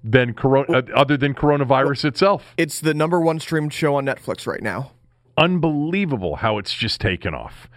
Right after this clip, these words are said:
Speaker 1: So, um, there are a couple of things, and, and I'll just, I, I know the answers to these, but for those of you that didn't listen on radio,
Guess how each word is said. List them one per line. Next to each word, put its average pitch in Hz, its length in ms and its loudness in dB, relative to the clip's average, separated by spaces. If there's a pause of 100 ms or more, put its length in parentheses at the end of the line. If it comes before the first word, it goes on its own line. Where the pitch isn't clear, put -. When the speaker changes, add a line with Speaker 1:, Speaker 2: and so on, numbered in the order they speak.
(420)
Speaker 1:
So, 143 580 2 (500)
um, 127 440 2 (840)
there 160 160 6
are 170 60 2
a 170 40 -8
couple 233 360 2
of 180 100 2
things, 131 400 0
and, 135 300 -2
and 139 140 2
I'll 143 100 4
just, 143 300 -2
I, 139 240 2
I 143 120 2
know 175 200 2
the 156 240 0
answers 160 380 -2
to 160 100 0
these, 147 280 0
but 123 180 -2
for 131 120 -2
those 123 280 0
of 117 100 -4
you 120 100 0
that 110 180 -2
didn't 110 440 -2
listen 107 360 0
on 98 180 -2
radio, 113 640 0